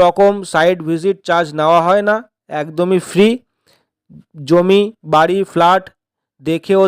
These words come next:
দামে পছন্দ হলে অফিসে বসেই জমির কাগজ পেয়ে যাবেন।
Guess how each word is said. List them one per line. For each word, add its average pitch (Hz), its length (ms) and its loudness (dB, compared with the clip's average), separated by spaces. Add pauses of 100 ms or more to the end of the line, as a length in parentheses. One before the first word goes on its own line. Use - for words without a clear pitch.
দামে 175 200 0 (120)
পছন্দ 190 340 -4 (140)
হলে 208 200 2 (520)
অফিসে 160 360 -6 (100)
বসেই 185 320 2
জমির 170 300 0
কাগজ 185 220 0 (100)
পেয়ে 175 200 -6
যাবেন। 196 260 0